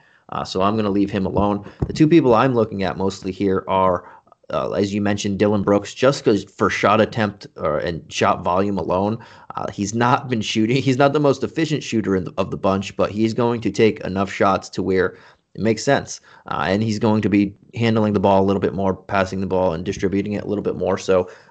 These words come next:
I don't mind that tag. And Kyle Anderson, you mentioned him at six K. He's also going to play a little bit more pow-, uh, point forward here. Uh, he's been rebounding the ball pretty well without, without Jaren Jackson and, and Brandon Clark coming off the bench.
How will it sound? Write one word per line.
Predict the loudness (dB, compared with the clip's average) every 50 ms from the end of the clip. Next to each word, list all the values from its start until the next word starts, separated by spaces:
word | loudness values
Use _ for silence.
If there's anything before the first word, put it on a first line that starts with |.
| _
I | -6 -4
don't | -4 -2 0
mind | 2 2 2 2 2
that | 0 0 0
tag. | 2 2 4 4 4 2
And | 2 0 0 0
Kyle | 2 2 4 4
Anderson, | 4 2 2 0 -2 -2 -2
you | -2 -2
mentioned | -2 -2 -2 -4 -4 -4
him | -4 -6
at | -4
six | -2 -2 -2 -2 -2
K. | 2 4 4 6 4 4 0 -6 _ _ _ _ _ _ _ _ _ _ _ -8
He's | -8 -6 -2
also | 0 2 2 2 0 0
going | -2 -2 -2
to | -4 -4
play | -4 -4 -4 -4 -6 -8 -14 _ _
a | -10 -8
little | -6 -6 -6 -6
bit | -6 -8 -6
more | -6 -6 -6 -6
pow-, | -6 -4 -4 -4 -4 -2 -2
uh, | -2 -2 -2
point | -2 -2 -4 -4 -4 -4
forward | -4 -6 -4 -2 0 0 0 0
here. | 0 0 0 0 0 -4 -8 -16 -20 -18 -12 -8
Uh, | -8
he's | -2 0
been | 0 2 2
rebounding | 2 2 4 4 4 2 2 -2
the | -2
ball | 0 0 0 0
pretty | 0 -2 -4 -4 -4
well | -2 -2 0 0 0 -2
without, | -2 -2 -2 -4 -4 -4 -8 _ _ _ _
without | -18 -10 -6 -4 -4 -4 -4
Jaren | -4 -4 -4 -2
Jackson | -2 0 0 0 -2 -4 -6 -6
and, | -6 -6 -8 -10 -12
and | -10 -6
Brandon | -4 -4 -2 -4 -2
Clark | 0 0 -2 0
coming | -2 -4 -2 -2
off | -2 -2 -4 -6
the | -4
bench. | -2 0 0 0 -2 -4 -8 -14